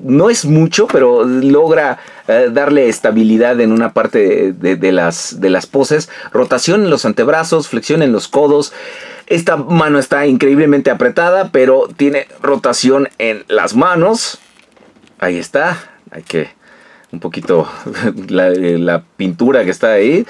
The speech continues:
Vemos que algunas partes están de plástico pintado, otras están, eh, simplemente el plástico, pero, eh, se balancea, ¿eh? Es mucho mejor y más pintura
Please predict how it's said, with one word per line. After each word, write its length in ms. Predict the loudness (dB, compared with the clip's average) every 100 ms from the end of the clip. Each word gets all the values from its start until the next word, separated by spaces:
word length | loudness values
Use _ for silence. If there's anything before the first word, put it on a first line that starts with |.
| -12 -20 -20 -20 _
Vemos 460 | -14 0 0 2 0
que 460 | 0 2 2 0 0
algunas 420 | 0 2 2 0
partes 360 | -2 -2 0 -4
están 220 | 0 0
de 60 | 0
plástico 360 | -2 -2 -4
pintado, 300 | -4 0 2
otras 280 | 2 0 -2
están, 360 | -2 -2 -2 -6 _ _ _
eh, 520 | 0 2 2 2 -2 -4 -8
simplemente 520 | -4 -2 2 2 0
el 60 | -2
plástico, 320 | 0 -2 0
pero, 260 | 2 2 2
eh, 240 | 0 0 -6 -20 -10
se 120 | -2
balancea, 720 | 0 2 0 2 2 2 2
¿eh? 260 | 2 4 2
Es 160 | 0
mucho 520 | 0 2 2 2 0 2
mejor 520 | 2 2 2 2 2
y 120 | 2
más 260 | 2 0 -2
pintura 600 | -2 0 2 2 0